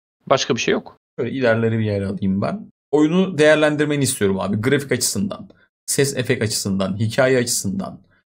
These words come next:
Speaker 2: oynanabilirlik açısından. Sırayla bunlara puan vermeni istiyorum. İlk olarak
Speaker 1: Şimdi aslında grafikten başlayalım şimdi.
Speaker 2: Ha,
Speaker 1: İlk
Speaker 2: grafikten
Speaker 1: olarak
Speaker 2: başlayalım.
Speaker 1: aslında grafikleri, e, yaşını gösteriyor. Yani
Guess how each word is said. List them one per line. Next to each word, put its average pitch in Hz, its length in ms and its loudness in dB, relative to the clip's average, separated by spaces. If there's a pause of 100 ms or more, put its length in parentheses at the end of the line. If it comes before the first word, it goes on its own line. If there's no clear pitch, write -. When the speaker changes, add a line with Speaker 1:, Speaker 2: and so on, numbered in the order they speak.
(220)
Speaker 2:
oynanabilirlik 135 680 4
açısından. 107 640 -2 (220)
Sırayla 175 320 2
bunlara 156 280 0
puan 147 300 4
vermeni 143 280 0
istiyorum. - 340 -10 (220)
İlk 196 220 0
olarak 127 180 6
Speaker 1:
Şimdi 160 120 6
aslında 143 360 0 (520)
grafikten 175 680 0
başlayalım 117 360 0
şimdi. 113 200 -6
Speaker 2:
Ha, - 60 -2
Speaker 1:
İlk 160 120 2
Speaker 2:
grafikten 139 180 0
Speaker 1:
olarak 151 240 4
Speaker 2:
başlayalım. 139 420 2
Speaker 1:
aslında 156 420 2 (200)
grafikleri, 156 880 0 (200)
e, 117 60 -2 (1500)
yaşını 131 360 2
gösteriyor. 110 480 0
Yani 113 400 2